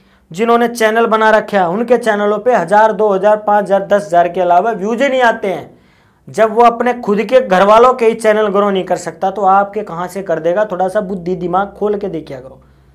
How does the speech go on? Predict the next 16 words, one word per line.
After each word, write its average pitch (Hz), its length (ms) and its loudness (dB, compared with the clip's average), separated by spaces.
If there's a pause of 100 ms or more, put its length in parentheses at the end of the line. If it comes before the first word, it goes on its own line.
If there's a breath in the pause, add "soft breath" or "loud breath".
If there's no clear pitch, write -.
(260 soft breath)
ठीक 226 200 -6
है। 160 140 -4
जो 214 200 2
ये 269 240 4
नॉलेज 262 360 0
मैं 240 160 2
दे 220 120 4
रहा 208 140 4
हूँ, 220 140 0
अगर 220 160 2
इससे 226 300 -2
अच्छी 254 260 -2
नॉलेज 240 300 -2
कोई 233 160 0
दे 233 160 4
दे 220 180 0